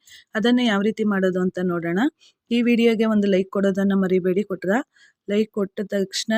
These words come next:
ನಮ್ಗೆ ಇನ್ನೊಂದಷ್ಟು ಜನಕ್ಕೆ ರೀಚ್ ಆಗತ್ತೆ, ನಿ-, ತುಂಬಾನೇ ಹೆಲ್ಪ್ ಆಗತ್ತೆ. ಮತ್ತೆ ಇಂಟ್ರೆಸ್ಟ್ ಇರುವಂತ ಎಲ್ಲ, ಆ, friends and ಫ್ಯಾಮಿಲಿಗೆ ಈ ವಿಡಿಯೋನ ಶೇರ್ ಮಾಡಿ ಅಂತ ಹೇಳ್ತಾ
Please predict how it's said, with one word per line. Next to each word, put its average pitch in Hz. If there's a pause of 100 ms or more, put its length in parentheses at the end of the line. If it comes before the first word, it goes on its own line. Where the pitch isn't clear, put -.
ನಮ್ಗೆ 202
ಇನ್ನೊಂದಷ್ಟು 220
ಜನಕ್ಕೆ 202
ರೀಚ್ 190
ಆಗತ್ತೆ, 190
ನಿ-, 196
ತುಂಬಾನೇ 196
ಹೆಲ್ಪ್ 190
ಆಗತ್ತೆ. 185 (560)
ಮತ್ತೆ 214
ಇಂಟ್ರೆಸ್ಟ್ 220
ಇರುವಂತ 214
ಎಲ್ಲ, 196 (520)
ಆ, 190
friends 208
and 208
ಫ್ಯಾಮಿಲಿಗೆ 196
ಈ 208
ವಿಡಿಯೋನ 190
ಶೇರ್ 180
ಮಾಡಿ 185
ಅಂತ 185
ಹೇಳ್ತಾ 180